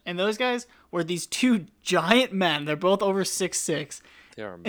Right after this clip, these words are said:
Speaker 2: massive
Speaker 1: <laughs> And they were,
Speaker 2: fellas.
Speaker 1: and they were just hitting h-, ding dong after ding dong, left and right, and it was, like, it was, I think, kind of the first time that, like, regular season baseball had been kind of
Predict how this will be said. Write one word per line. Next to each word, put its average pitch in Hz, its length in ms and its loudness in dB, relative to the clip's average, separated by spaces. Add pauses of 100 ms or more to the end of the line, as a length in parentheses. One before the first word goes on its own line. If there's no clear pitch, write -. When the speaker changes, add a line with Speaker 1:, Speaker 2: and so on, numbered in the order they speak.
(140)
Speaker 2:
massive 202 680 -4
Speaker 1:
<laughs> - 40 -6
And 202 160 2
they 202 60 4
were, - 60 -2
Speaker 2:
fellas. - 360 -2 (260)
Speaker 1:
and 208 160 0
they 233 80 2
were 240 140 4
just 240 200 -6
hitting 247 440 0
h-, - 800 -14
ding 240 300 2
dong 226 320 4
after 185 300 0
ding 180 320 -2
dong, 165 340 0
left 175 400 -2
and 190 120 -4
right, 175 280 2 (360)
and 190 100 -2
it 240 80 0
was, 269 180 -4
like, 285 360 -2
it 240 80 -4
was, 320 240 -8 (540)
I 277 140 4
think, 466 220 -4
kind 285 220 2
of 214 200 -2 (1160)
the 196 100 -2
first 254 300 -2
time 294 140 2
that, 233 100 -2
like, 170 180 0
regular 196 500 0
season 185 460 -4
baseball 180 680 0
had 160 300 -4
been 165 340 -2
kind 165 340 0
of 156 300 -10